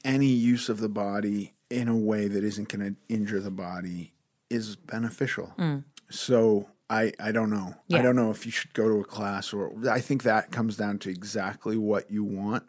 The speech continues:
Speaker 1: Most of those classes I kind of think of as cardio.
Speaker 2: Mm-hmm.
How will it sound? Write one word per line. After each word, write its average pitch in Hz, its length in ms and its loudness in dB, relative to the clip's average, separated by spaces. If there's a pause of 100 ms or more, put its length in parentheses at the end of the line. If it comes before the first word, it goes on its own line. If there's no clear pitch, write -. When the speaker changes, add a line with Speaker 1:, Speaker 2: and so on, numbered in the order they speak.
(120)
Speaker 1:
Most 131 600 6
of 123 140 -2
those 123 220 6
classes 110 760 -2 (140)
I 107 180 4
kind 107 380 0
of 101 80 -4
think 107 280 -6
of 104 220 -2
as 95 220 -6 (120)
cardio. 120 680 0
Speaker 2:
Mm-hmm. 156 320 0